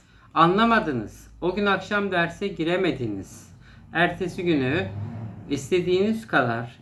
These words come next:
istediğiniz sürece oturup ders videolarını, soru çözüm videolarını tekrar tekrar izleyebileceksiniz arkadaşlar. Koca Kafa yayınları olarak, Koca Kafa uzaktan eğitim olarak,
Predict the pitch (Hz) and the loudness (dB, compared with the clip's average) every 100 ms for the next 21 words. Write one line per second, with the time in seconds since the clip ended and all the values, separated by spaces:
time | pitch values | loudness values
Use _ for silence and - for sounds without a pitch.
0 | - 127 - 160 165 165 165 196 220 - | -14 -14 -4 -4 0 2 2 2 0 -2
1 | - 131 120 - 160 190 - - - - | -6 -2 -4 -2 0 0 -4 -18 -20 -6
2 | 165 165 165 185 190 - - 160 185 - | -4 0 0 0 -2 -14 0 0 0 -6
3 | 156 131 139 127 120 117 107 107 120 165 | -8 -4 -2 -2 -2 -4 -4 -4 -2 -2
4 | 175 - _ _ _ 156 170 180 - 165 | -4 -14 _ _ _ -2 0 -2 -4 -6
5 | 165 185 175 139 127 127 113 110 107 107 | -4 -4 -2 -2 0 0 0 -4 -4 -4
6 | 131 170 180 - _ - 175 202 - 127 | 0 0 -2 -10 _ -6 -2 -2 -2 -4
7 | 113 - 180 190 - 143 160 175 - - | -4 -6 -4 -4 -4 -4 -2 -4 -12 -8
8 | 143 127 156 151 131 127 147 147 123 139 | -6 0 0 0 -2 -4 -6 -6 -6 -4
9 | 131 120 117 110 - 110 - _ _ _ | -2 -4 -4 -8 -8 -10 -10 _ _ _
10 | _ _ 165 165 220 202 - 185 202 - | _ _ -4 -2 2 0 2 0 0 -4
11 | _ _ _ - 151 156 156 156 151 170 | _ _ _ -4 0 2 4 2 2 0
12 | 127 117 107 - - _ _ _ 120 160 | 0 -2 -6 -12 -20 _ _ _ -8 -8
13 | 165 180 196 165 143 156 156 175 170 139 | -6 -2 0 0 2 0 0 -2 0 0
14 | 131 160 151 117 107 104 | -2 0 2 0 -2 -6